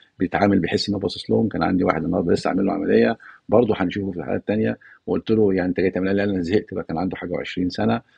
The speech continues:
فقال: "انا زهقت بقى، انا ب-، بتعامل مع الناس وانا حاسس ان انا ثقتي مهزوزه بنفسي، وشويه الناس تقول لي: 'انت مش نايم كويس وعينيك زايغه'، والناس تقول لي: 'انت مش مركز معايا'"، فقلت: "انا عايز احسن الاي كونتاكت او اعرف اتعامل مع الناس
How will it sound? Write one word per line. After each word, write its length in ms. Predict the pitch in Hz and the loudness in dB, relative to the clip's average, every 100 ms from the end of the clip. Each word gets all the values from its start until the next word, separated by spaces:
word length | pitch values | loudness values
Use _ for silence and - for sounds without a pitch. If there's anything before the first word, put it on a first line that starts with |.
| _ - | _ 0
فقال: 120 | 101 | 2
"انا 140 | 101 | 2
زهقت 300 | 85 110 - | 2 2 2
بقى، 180 | 92 82 | -2 0
انا 120 | 98 | 0
ب-، 880 | 90 90 90 87 87 85 85 82 - | 0 0 -2 -2 -4 -4 -6 -6 -6
بتعامل 360 | 78 90 110 95 | -4 2 4 4
مع 120 | 80 | 4
الناس 380 | 87 120 131 113 | 4 4 2 2
وانا 320 | 113 107 92 | 0 0 -2
حاسس 440 | - 104 95 - | -2 -4 -4 -6
ان 60 | 98 101 | -2 0
انا 140 | 98 - _ _ | 0 -4 _ _
ثقتي 300 | - 107 95 | -2 -2 -2
مهزوزه 300 | 85 90 95 | -4 0 2
بنفسي، 440 | 87 104 - 110 - _ - | 2 2 0 -4 -4 _ -4
وشويه 540 | 110 110 - 107 113 107 | 2 4 4 4 6 4
الناس 200 | 107 - | 2 0
تقول 160 | 98 | -2
لي: 60 | 104 | -2
'انت 120 | 110 | -4
مش 180 | 107 - | -8 -4
نايم 140 | 98 | -4
كويس 360 | - 95 92 - | -2 -2 -4 -6
وعينيك 240 | 80 90 | -6 -2
زايغه'، 340 | 87 95 92 92 | 2 2 2 0
والناس 280 | 90 92 | 0 -4
تقول 220 | - 92 85 | -2 0 0
لي: 120 | 87 _ _ 87 | -2 _ _ -8
'انت 140 | 85 | -4
مش 220 | 80 - | -4 -2
مركز 360 | 87 98 98 82 | -2 -2 -2 -2
معايا'"، 360 | 73 95 110 | 0 2 2
فقلت: 300 | 98 92 92 | 2 -2 -2
"انا 120 | 90 80 | -4 -2
عايز 260 | 92 92 | -2 -2
احسن 380 | - 92 - 92 | -4 -6 -6 -6
الاي 320 | - - 92 | -4 -4 -6
كونتاكت 460 | 101 95 92 - - | -6 -4 -4 -4 -4
او 80 | 76 | -4
اعرف 200 | 90 - | -4 -6
اتعامل 300 | - 92 90 | -4 -2 0
مع 80 | 82 | 0
الناس 320 | 90 92 | -2 -4